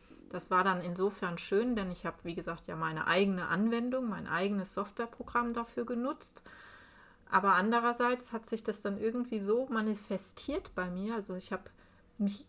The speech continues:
reingelebt in das Thema, dass ich wirklich sämtliche Ausgaben aufgeschrieben habe.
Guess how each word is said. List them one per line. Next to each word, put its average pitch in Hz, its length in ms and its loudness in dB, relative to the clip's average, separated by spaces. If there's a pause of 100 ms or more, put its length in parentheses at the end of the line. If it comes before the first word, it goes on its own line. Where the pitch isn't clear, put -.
reingelebt 202 680 6
in 175 100 -2
das 175 220 -4
Thema, 202 320 0
dass 208 220 0
ich - 240 -4
wirklich 220 360 -2
sämtliche - 680 -2
Ausgaben 190 760 -2 (420)
aufgeschrieben 165 800 0
habe. 151 140 -10